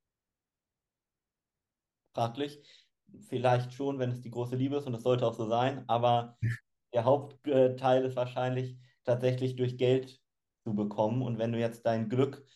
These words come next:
sozusagen davon abhängig machst, ja, und immer mehr brauchst, dann wirst du da auch kein Ende finden, ganz logisch. Und das heißt wirklich, dieser Wert, der muss erstmal da sein. Und wenn du nicht von dir selber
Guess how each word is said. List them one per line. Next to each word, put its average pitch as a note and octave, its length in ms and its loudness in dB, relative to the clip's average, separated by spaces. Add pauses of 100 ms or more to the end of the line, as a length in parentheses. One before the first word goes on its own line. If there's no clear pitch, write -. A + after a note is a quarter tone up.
(180)
sozusagen A#2+ 460 0
davon C3 320 2
abhängig G#2+ 480 -4
machst, B2 420 -4 (840)
ja, - 280 -4 (320)
und G#2+ 140 -4
immer A#2 160 2
mehr B2+ 200 6
brauchst, A2 540 0 (880)
dann A2+ 240 -8
wirst A#2+ 180 -4
du A#2+ 60 -4
da A2+ 60 6
auch - 120 2
kein G#2+ 140 -2
Ende A2+ 180 0
finden, - 400 -8
ganz F#2 220 -6
logisch. G2 400 -2 (720)
Und A2+ 320 0
das B2 140 0
heißt B2+ 240 4
wirklich, C3 460 -2 (360)
dieser A#2 520 2 (120)
Wert, G#2+ 400 0
der A2+ 80 2
muss A#2+ 160 -2
erstmal A2 380 -2
da A2 260 4
sein. E2+ 340 -8 (540)
Und A2 140 -6
wenn B2+ 160 2
du B2+ 360 2
nicht C#3 280 -6
von C3+ 120 -2
dir B2+ 140 4
selber C3+ 720 2